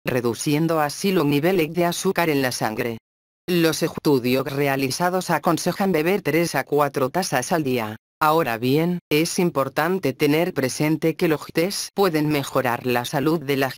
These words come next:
personas con diabetes, no obstante,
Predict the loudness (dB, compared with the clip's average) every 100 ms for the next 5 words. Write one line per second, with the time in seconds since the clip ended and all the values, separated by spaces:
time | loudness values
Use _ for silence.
0 | -4 -4 -2 -2 0 -2 -4 -2 0 2
1 | 2 2 -2 0 -2 -2 -8 -2 2 2
2 | 0 -4 -2 0 0 0 -4